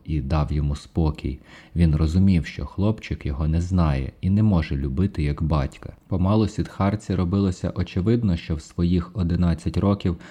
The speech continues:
хлопчик уже розбещений, мамин пестунчик.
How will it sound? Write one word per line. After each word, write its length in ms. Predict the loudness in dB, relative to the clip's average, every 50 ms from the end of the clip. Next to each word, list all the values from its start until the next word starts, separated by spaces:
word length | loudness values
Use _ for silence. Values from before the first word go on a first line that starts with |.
| -20 -20 -20 _
хлопчик 540 | -10 -4 -2 -2 -2 -2 -4 -6 -6 -4 -4
уже 220 | -4 0 0 2
розбещений, 840 | 2 2 0 -2 -2 0 0 0 0 -2 -4 -4 -2 -2 -2 -2 -4 -8 _ _ _ _ _ _
мамин 360 | -2 0 2 4 4 4 2 0
пестунчик. 800 | -2 -4 -6 -6 -4 0 2 2 2 2 0 -2 -6 -8 -8